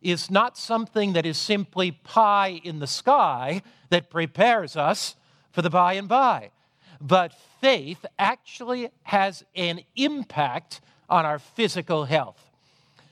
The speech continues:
If, let's look at some of these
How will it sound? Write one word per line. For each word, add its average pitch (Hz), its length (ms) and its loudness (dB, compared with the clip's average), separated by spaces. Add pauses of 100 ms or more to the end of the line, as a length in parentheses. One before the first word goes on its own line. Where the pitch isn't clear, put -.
(680)
If, 226 180 -2 (220)
let's 247 260 0
look 233 160 -2
at 175 120 -8
some 185 240 2
of 151 120 -6
these 180 340 -4